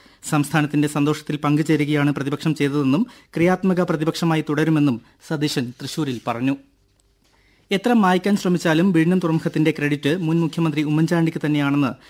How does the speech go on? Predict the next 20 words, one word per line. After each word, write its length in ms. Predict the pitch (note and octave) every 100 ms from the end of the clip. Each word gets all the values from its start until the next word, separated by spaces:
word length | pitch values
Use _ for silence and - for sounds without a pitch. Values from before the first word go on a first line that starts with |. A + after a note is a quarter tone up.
| - D#3
മുതിർന്ന 280 | D#3 E3 D#3+
കോൺഗ്രസ് 420 | D#3+ D#3 E3 F3
നേതാവ് 340 | D3 C3+ D#3
കെ 220 | - E3
മുരളീധരൻ 560 | E3 D3 D#3 D#3 C#3 A#2+ B2+
പറഞ്ഞു. 260 | A#2+ C3+ C#3 - _ _ -
പല 160 | D3
പദ്ധതികളെയും 640 | D3 D3+ D3+ C#3+ C#3+ D3 D#3+
തടസ്സപ്പെടുത്തിയവർ 680 | C#3+ D3 D#3 C#3+ - C#3 D#3 G#3 - -
ഇന്ന് 220 | D#3 D#3
വിഴിഞ്ഞത്തിന്റെ 520 | D3 D#3+ E3+ E3+ E3+
ക്രെഡിറ്റ് 340 | E3 D#3+ E3 F3+
എടുക്കാൻ 300 | D#3 D#3 D3+
വരികയാണെന്നും 680 | D3 D3+ D3 C#3 D3 A2 - D3+
അദ്ദേഹം 340 | C#3+ C3+ C3+ -
തിരുവനന്തപുരത്ത് 640 | D3+ D#3+ D#3 C#3+ C3 A#2
കുറ്റപ്പെടുത്തി. 520 | C#3+ - A#2+ A2 D3 - - _ _ _ _ _ _ _ _ _ _ _ _ _ -
ഫ്രാൻസിസ്കൻ 580 | G3+ A3 A3 A#3 A#3+ A3
കപ്പൂച്ചിൻ 440 | F#3 F3 E3+ F3
സഭയുടെ 460 | E3 D3+ D3+ D3